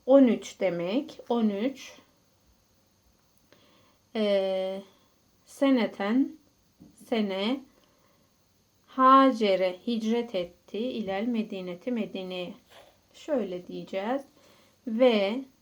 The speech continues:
on üç yıl son-, on üç yıl sonra Medine'ye hicret etti. Men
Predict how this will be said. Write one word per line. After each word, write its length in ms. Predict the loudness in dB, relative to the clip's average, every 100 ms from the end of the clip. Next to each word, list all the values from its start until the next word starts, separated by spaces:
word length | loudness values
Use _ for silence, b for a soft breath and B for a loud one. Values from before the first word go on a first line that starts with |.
| _ _ _ -2
on 340 | 2 2 0 0
üç 400 | 0 0 -8 -2
yıl 280 | 2 2 0
son-, 680 | -8 -8 -6 -6 -8 -10 -14 _ _ _
on 160 | -4 0
üç 420 | -2 -4 -16 -10
yıl 400 | -4 0 0 -2 -8 _ _
sonra 840 | _ -8 -6 -8 -8 -6 -6 -6 b b b b -8
Medine'ye 1000 | -4 -2 -2 -2 0 0 0 -2 -2 -4 -4
hicret 540 | -8 -6 -4 -2 -4 -8 _ _ -14
etti. 400 | -12 _ -20 -20 _ _ _ _ _ _ _ _ _ _ _ _ b b b b b b b b _ _ _ _
Men 420 | 2 4 6 4